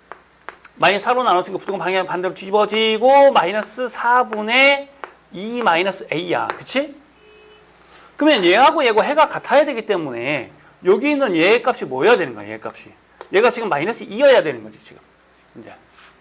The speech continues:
얘가 마이너스 이여야 되잖아. 아, 그러면 마이너스 사분의 이 마이너스 A, 네가 얼마다? 마이너스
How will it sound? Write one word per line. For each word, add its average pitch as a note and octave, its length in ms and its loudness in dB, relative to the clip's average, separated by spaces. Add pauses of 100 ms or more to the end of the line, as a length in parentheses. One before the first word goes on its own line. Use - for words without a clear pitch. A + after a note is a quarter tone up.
얘가 - 140 2
마이너스 C#3 340 -4
이여야 A2+ 260 -14
되잖아. - 240 -20 (380)
아, F#3 360 4
그러면 F3 480 -2 (460)
마이너스 G#3 300 -2
사분의 B3 640 -2 (140)
이 F#3+ 240 -12
마이너스 F3 460 -4
A, C#3 240 -6
네가 B2+ 240 0
얼마다? B2 340 -4
마이너스 B2+ 380 -12